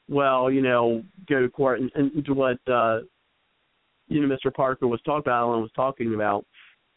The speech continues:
earlier this evening. I don't think you would. But let me, and then I, I wanna go to some other points,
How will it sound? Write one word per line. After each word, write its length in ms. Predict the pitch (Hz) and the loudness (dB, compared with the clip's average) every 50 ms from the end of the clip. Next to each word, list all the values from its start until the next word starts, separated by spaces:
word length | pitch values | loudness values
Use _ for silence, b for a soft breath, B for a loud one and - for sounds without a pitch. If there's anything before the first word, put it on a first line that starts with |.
| _ _ _ _ _ _ _ _ _ - - | _ _ _ _ _ _ _ _ _ -10 -2
earlier 340 | - 147 135 127 123 120 117 113 | 0 0 2 2 2 2 0 -2
this 80 | 120 - | -4 -2
evening. 220 | - 147 135 123 123 | -2 -2 0 0 2
I 80 | 123 | 2
don't 160 | 120 120 120 120 | 2 0 0 -2
think 140 | 131 123 - | -6 -6 -4
you 100 | 123 123 | -2 -2
would. 280 | 123 127 131 123 117 - B B B _ | 0 2 0 0 -2 -4 B B B _
But 100 | 160 160 | -2 0
let 140 | 190 208 214 | 0 0 0
me, 140 | 226 226 - | 0 0 0
and 160 | 175 175 175 | 0 0 2
then 220 | 170 170 170 165 | 2 2 2 2
I, 120 | 170 160 175 | 0 0 0
I 140 | 185 175 185 | 0 0 0
wanna 180 | 202 202 185 165 | 2 2 0 0
go 160 | 175 175 165 | 0 0 -2
to 120 | 160 165 - | -2 -4 -6
some 140 | - 156 143 | -2 0 0
other 220 | 143 147 165 175 170 - | 2 2 2 0 0 0
points, 320 | 185 190 185 185 185 - | -2 0 0 0 -2 -4